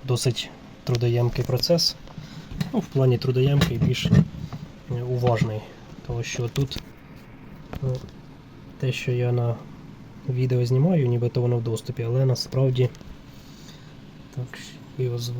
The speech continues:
зрівнити. Ну, це в мене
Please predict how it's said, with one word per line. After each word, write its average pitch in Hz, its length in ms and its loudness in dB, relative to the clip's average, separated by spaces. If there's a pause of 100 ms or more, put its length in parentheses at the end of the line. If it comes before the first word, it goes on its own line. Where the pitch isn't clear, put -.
зрівнити. 131 720 0 (3500)
Ну, 160 240 2 (3250)
це - 160 -6
в 123 80 0
мене 123 280 2